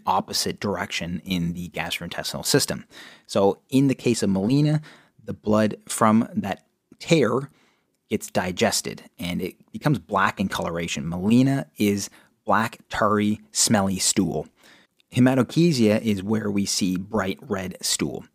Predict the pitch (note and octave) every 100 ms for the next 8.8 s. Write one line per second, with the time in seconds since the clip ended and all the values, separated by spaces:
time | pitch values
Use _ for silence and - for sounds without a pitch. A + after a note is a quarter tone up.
0 | _ _ _ G#2+ D3+ E3 A#2 A#2+ A2+ A2
1 | G#2+ _ _ _ - A2 G#2+ - - -
2 | A2 G2+ G#2 - _ _ _ A2 G2 G2+
3 | G#2+ G#2 G2 F#2+ G#2+ A2 - F2 E2 E2+
4 | G2+ G2+ G#2+ F#2+ F#2 - E2 - - _
5 | _ - F2 G2 - F#2 - - - _
6 | _ F#2+ F2 F2+ - _ - F#2+ B2+ C3+
7 | C3+ B2 A#2 G#2 - B2 A#2 A2 G#2+ G2+
8 | G#2+ F#2+ F#2+ F#2 F#2 G2+ F2+ -